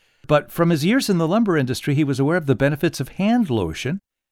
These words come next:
And in nineteen oh one, he formulated Jergens Classic Cherry Almond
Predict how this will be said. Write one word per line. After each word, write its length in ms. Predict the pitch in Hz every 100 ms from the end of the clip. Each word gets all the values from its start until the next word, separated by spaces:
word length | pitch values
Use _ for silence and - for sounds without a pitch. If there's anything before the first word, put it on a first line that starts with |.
| _ -
And 180 | 139
in 160 | 143 131
nineteen 420 | 135 208 220 247
oh 100 | 240
one, 180 | 185 143
he 100 | 143
formulated 720 | 143 151 160 151 143 131 123
Jergens 640 | 107 160 196 196 220 214 -
Classic 720 | - - 165 175 - 190 -
Cherry 480 | - 160 165 175 185
Almond 540 | - 143 151 151 147